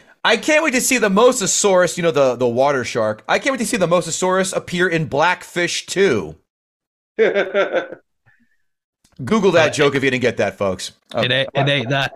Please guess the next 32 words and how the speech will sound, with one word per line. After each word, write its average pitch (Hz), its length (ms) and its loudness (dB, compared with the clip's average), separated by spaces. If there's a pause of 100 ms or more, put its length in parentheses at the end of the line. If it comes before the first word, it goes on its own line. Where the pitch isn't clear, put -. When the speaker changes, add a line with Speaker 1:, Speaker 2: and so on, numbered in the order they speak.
Speaker 2:
Very 185 240 4
good, 175 160 2
Speaker 3:
that - 100 -2
Speaker 2:
Jurassic 165 280 2
Speaker 3:
P 127 60 0
A - 20 -2
Speaker 2:
Black. 143 220 0
That's 165 180 -2
a 160 40 -4
great, 143 260 0
that's 170 180 -2
a - 40 -10
great 160 180 0
Speaker 3:
who's 139 100 0
texting. 131 140 -10
Speaker 2:
documentary. 120 260 -8 (640)
Speaker 1:
It 110 140 0
is. 98 120 2
Speaker 3:
That 120 160 -6
P 135 180 -2
A 131 180 0
who 123 120 0
kept - 280 -6
texting 110 580 -4 (240)
all 113 160 0
the 107 100 -2
time, 98 480 -4
she - 160 -4
deserved 110 500 -2
to 104 80 -4
die. 87 380 -2 (320)
Speaker 1:
Yeah. 110 460 0